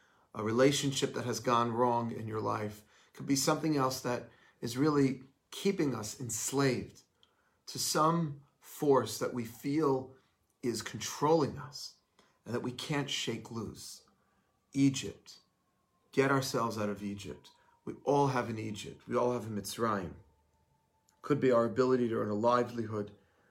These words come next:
a kind of shalom bayis, of peace in the home. You know, there are a lot of families that are stuck <laughs> in close quarters with each other, having a hard time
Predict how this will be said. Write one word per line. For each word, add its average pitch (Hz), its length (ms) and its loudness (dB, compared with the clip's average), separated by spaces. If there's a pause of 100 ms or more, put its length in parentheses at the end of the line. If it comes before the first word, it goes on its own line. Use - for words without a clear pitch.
(300)
a - 40 -18
kind 123 240 0
of 104 80 -4
shalom 117 400 4
bayis, 123 560 2
of - 160 -20
peace 143 320 -4
in 107 80 -6
the 101 80 -4
home. 113 400 -4 (880)
You 120 100 -12
know, 120 120 -4
there 117 80 -4
are 113 40 -4
a 117 40 0
lot 123 120 2
of 113 80 -8
families 131 680 -4 (800)
that 120 120 2
are 117 120 4
stuck - 520 2 (520)
<laughs> 139 480 0
in 143 160 2
close 151 380 4
quarters 147 460 4
with 104 160 -6
each 101 200 -8
other, 95 280 -4 (1500)
having 143 200 0
a 131 80 4
hard 139 260 4
time 147 420 2